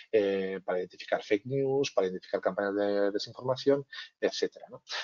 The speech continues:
En el caso de financiero y legal, bueno, pues un poco también relacionado con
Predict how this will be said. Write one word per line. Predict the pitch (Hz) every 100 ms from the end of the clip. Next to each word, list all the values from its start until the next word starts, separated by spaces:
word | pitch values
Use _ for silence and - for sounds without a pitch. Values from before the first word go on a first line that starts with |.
| -
En | -
el | 113
caso | 143 185
de | 165
financiero | 156 151 160 160
y |
legal, | 160 170 185
bueno, | 117 -
pues | - - -
un |
poco | 95 104 117 123 - - - -
también | 98 98
relacionado | 98 - 104 104 104
con | 107 98 92 90 87 82 -